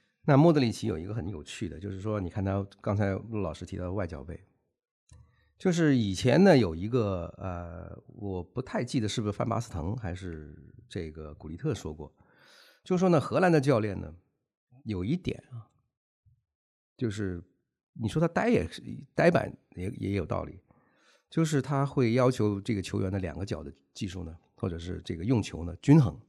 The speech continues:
就是当你这个右脚传球有困难的时候，你左脚来完成这个动作。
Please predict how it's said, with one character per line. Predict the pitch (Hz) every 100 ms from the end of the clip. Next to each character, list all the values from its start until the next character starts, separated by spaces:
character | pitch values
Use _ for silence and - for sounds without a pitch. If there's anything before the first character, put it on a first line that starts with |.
| _ _ _ _ _ _ _ _ _
就 | 117
是 | 107 110 98 92 95 _ _ _
当 | 123 120 123 120 120 117
你 | 95 80 80
这 | 101
个 | 90 95
右 | 202 131
脚 | 73 -
传 | - 90
球 | 87 85
有 | 71
困 | - 160
难 | 85
的 | 76
时 | 78
候， | - - _ _
你 | 90
左 | - 87 165
脚 | 71
来 | 73
完 | 78
成 | 78
这 | 76
个 | 78
动 | 78
作。 | 78